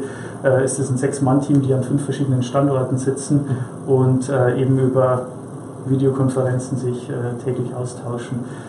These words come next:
Speaker 1: Ähm, und das ist das Schöne eigentlich an der Softwareentwicklung, dass man, egal wo man ist, arbeiten kann. Das ist auch für die Mitarbeiter schön natürlich. Kann theoretisch von der Hängematte in Thailand aus arbeiten.
Speaker 2: Okay, hört sich gut an.
Speaker 1: Ja.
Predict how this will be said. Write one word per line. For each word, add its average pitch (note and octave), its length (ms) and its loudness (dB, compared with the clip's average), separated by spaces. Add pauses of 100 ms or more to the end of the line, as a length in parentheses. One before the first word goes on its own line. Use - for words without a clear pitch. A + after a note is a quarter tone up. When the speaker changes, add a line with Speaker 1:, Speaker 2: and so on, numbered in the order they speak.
(180)
Speaker 1:
Ähm, B2+ 220 2
und C3 140 -2
das C3+ 120 6
ist C#3+ 120 0
das C3 80 2
Schöne C#3+ 320 6
eigentlich B2+ 260 4
an B2+ 80 0
der B2 180 0
Softwareentwicklung, C3+ 720 0
dass B2+ 180 0
man, B2 200 0 (300)
egal C3 320 2
wo C3+ 80 6
man C3 180 4
ist, - 240 -2 (140)
arbeiten C3 420 0
kann. B2+ 120 2
Das B2+ 80 2
ist E3+ 60 4
auch - 60 -2
für C#3 80 2
die B2+ 80 2
Mitarbeiter B2+ 520 2
schön B2 260 0
natürlich. B2+ 440 -2 (460)
Kann A#2+ 100 2
theoretisch C3 400 4
von C3 140 -2
der B2 100 0
Hängematte C3 420 2
in A#2+ 100 2
Thailand B2+ 380 2
aus A#2 180 -2
arbeiten. A#2+ 360 -4 (640)
Speaker 2:
Okay, C3+ 280 -4 (100)
hört D3+ 140 -4
sich D3 100 -4
gut D3+ 160 2
an. A#2+ 180 2
Speaker 1:
Ja. C#3+ 80 -2